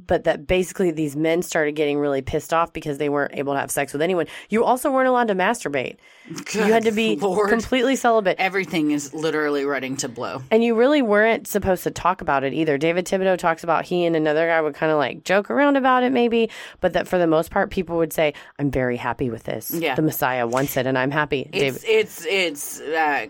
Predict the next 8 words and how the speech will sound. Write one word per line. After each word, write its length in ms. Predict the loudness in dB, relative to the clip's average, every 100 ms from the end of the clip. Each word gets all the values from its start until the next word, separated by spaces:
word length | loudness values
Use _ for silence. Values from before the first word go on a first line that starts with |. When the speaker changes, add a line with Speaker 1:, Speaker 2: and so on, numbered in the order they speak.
| -6
Speaker 2:
cult 380 | -2 0 0
one 160 | -2 0
oh 120 | -2
one 580 | -2 -2 -2 -4 -6 -6
that 480 | -4 -4 -4 -6 -8
you 220 | -8 -8 -6
can't 260 | -6 -4
have, 380 | -2 -2 -4 -12